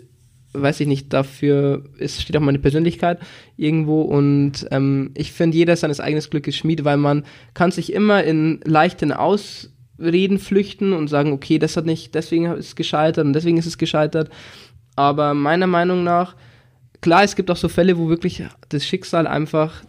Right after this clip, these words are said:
dir einen Strich durch die Rechnung macht, ist auch völlig klar. Also ich will jetzt nicht irgendwie jedem, der irgendwie einen Schlicksal-, Schicksalsschlag hatte oder so,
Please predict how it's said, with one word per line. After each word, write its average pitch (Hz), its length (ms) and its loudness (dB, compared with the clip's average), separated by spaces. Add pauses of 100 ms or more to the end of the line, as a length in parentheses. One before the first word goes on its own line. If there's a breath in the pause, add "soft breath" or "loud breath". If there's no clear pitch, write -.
dir 156 60 0
einen 147 100 2
Strich 143 240 0
durch 135 140 0
die 131 100 0
Rechnung 127 260 0
macht, 117 240 -2
ist - 140 -4
auch 135 120 0
völlig 131 300 -4
klar. 131 140 0
Also 127 120 2
ich 139 80 0
will 147 80 4
jetzt 143 140 0
nicht 147 140 2
irgendwie 139 500 2
jedem, 143 380 0
der 135 140 4
irgendwie 135 240 2
einen 131 160 -2
Schlicksal-, 170 520 -4
Schicksalsschlag 165 760 0
hatte 160 260 0
oder 160 160 0
so, 156 220 -4